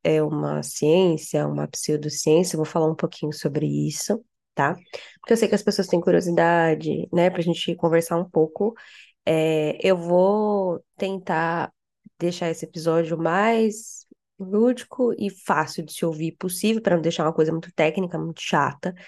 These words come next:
né? Pra, só pra, pra esclarecer mesmo algumas coisas, pra gente conversar sobre essa visão do que que é ciência, do que que é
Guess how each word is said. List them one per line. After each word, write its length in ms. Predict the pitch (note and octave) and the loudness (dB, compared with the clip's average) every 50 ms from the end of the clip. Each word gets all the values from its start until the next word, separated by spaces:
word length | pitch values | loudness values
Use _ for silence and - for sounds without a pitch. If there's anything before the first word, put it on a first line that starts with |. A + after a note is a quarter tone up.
| - - - - - - - _ _ _ _ _ _ | -20 -20 -20 -20 -20 -20 -20 _ _ _ _ _ _
né? 400 | - - E3+ E3+ D#3 F3 F3+ F3+ | -2 0 2 2 4 4 2 2
Pra, 180 | F3+ F3+ G3 - | 0 0 0 0
só 160 | - - - | 0 0 -2
pra, 300 | - F#4+ F#4+ F4 D#4+ C#4+ - - _ _ _ | 2 4 4 4 4 2 0 -8 _ _ _
pra 360 | - B3 A#3+ A3+ G#3 - - - - _ _ _ _ | -2 0 0 0 -2 -2 -4 -8 -12 _ _ _ _
esclarecer 600 | - F#3 - - - F#3+ F3 E3+ F3 - F3+ F3 | -14 -14 -8 -4 -4 -4 -4 -4 -4 -2 0 2
mesmo 240 | F3+ E3+ E3+ E3 F3 | 2 2 2 2 0
algumas 380 | E3 D#3 D#3 D#3 D#3 D#3 D#3 - | -2 -2 -4 -6 -8 -8 -10 -6
coisas, 460 | - - G3 G#3+ A3 G3+ E3+ D#3+ F3 | -2 0 2 2 2 2 0 -2 -8
pra 120 | - - | -10 -10
gente 260 | E3 E3 E3 D#3+ - - | -8 -8 -8 -8 -10 -12
conversar 460 | - E3 D#3 D#3+ - - F3+ F#3 F#3 | -10 -8 -8 -6 -2 0 0 2 2
sobre 240 | F3+ F3+ E3 E3 E3 | 0 -2 -4 -4 -4
essa 180 | E3 - E3+ | -4 -4 -6
visão 360 | D#3 D#3 D3+ D3+ D#3+ E3 E3+ | -6 -4 -2 -2 0 0 -2
do 80 | D#3+ - | -4 -6
que 140 | - - - - | -10 -20 -20 -12
que 120 | - - | -6 -4
é 120 | E3+ D#3+ D#3 | -2 -2 -2
ciência, 460 | D#3 - - - F3 F3 F3 F3 F3+ | -4 -4 0 2 2 4 2 0 -2
do 140 | D#3+ D#3 D#3+ | -4 -6 -4
que 120 | - E3+ | -4 -6
que 160 | D#3+ - - | -6 -2 0
é 200 | E3+ D#3 D#3 D#3 | 0 0 0 -2